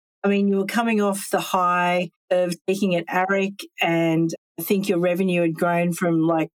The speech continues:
zero to ten million in a very short space of time. But I think it's also just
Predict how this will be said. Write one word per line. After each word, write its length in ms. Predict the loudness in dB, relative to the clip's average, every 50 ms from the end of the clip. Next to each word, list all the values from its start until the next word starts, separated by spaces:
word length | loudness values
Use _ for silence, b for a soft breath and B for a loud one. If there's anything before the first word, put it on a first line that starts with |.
| _ -4 -2
zero 320 | 0 2 2 2 0 0
to 180 | -2 -4 -8 -10
ten 300 | -6 -2 0 2 2 2
million 380 | 2 2 2 2 2 2 2 2
in 300 | 2 2 2 0 -2 -4 _ -4
a 60 | -2
very 340 | 0 2 2 2 2 0 0
short 320 | 0 -2 -2 -2 -2 -4
space 360 | -6 -4 -2 0 0 0 -2
of 120 | -4 -4 -2
time. 440 | 0 0 0 2 0 0 -2 -2 -4 _ _ _ _ _ _
But 160 | -2 0 0
I 100 | 0 0
think 220 | 0 0 0 0 0
it's 140 | -2 -2 0
also 440 | -2 -2 -2 -2 -2 0 0 2
just 440 | 0 0 0 -2 -4 -4 -10 -14 -16